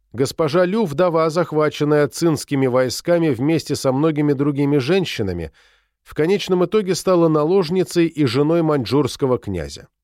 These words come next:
Ее рассказ позволяет не только пристальнее рассмотреть события эпохи – но и оценить культуру женщин среднего класса семнадцатого века.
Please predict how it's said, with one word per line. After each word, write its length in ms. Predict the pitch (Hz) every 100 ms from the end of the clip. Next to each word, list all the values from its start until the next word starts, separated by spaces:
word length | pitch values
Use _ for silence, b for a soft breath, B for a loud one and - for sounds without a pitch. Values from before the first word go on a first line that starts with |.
| _ _ _ _
Ее 320 | 113 143 151
рассказ 640 | 147 139 - 190 165 - - _
позволяет 520 | 135 117 151 170 170
не 140 | 156 160
только 340 | 202 196 185
пристальнее 640 | - 190 180 - 156 147 147
рассмотреть 600 | 143 - 151 147 160 143
события 600 | - 147 160 147 139 139 -
эпохи – 600 | 147 - 104 78 - - _ _ _ _ _ 117
но 180 | 147
и 80 | 185
оценить 480 | 180 151 160 202 -
культуру 560 | - 165 147 190 180 139
женщин 480 | 127 165 - 175
среднего 560 | - 151 160 127 127 120
класса 460 | - 151 170 - 160
семнадцатого 840 | - 131 120 120 - 117 117 107
века. 380 | 78 - -